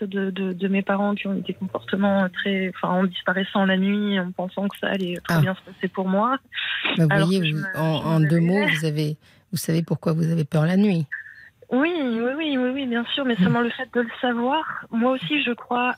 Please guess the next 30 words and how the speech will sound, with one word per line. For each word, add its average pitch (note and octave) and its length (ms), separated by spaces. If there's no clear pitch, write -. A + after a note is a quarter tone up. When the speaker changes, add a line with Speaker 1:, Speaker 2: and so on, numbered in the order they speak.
Speaker 1:
à, A3+ 100
à, A3 200
à A3 80
la G#3 100
guérison A#3 400
par A3+ 220
les G#3+ 100
mots, C4 420
et A3 200
Speaker 2:
Mm. F3 60
Speaker 1:
je G3+ 60
suis A#3 260
en A3 100
thérapie A3 420
depuis - 200
très - 260
longtemps, C#4+ 440
et A3 100
j'en A3 220
parle, C#4+ 420
et A3 160
j'ai G#3+ 160
conscience A3 480
de G3 80
beaucoup G#3+ 300
de B3 80
choses, B3+ 300
mais G#3 220
ça G#3+ 100
part - 340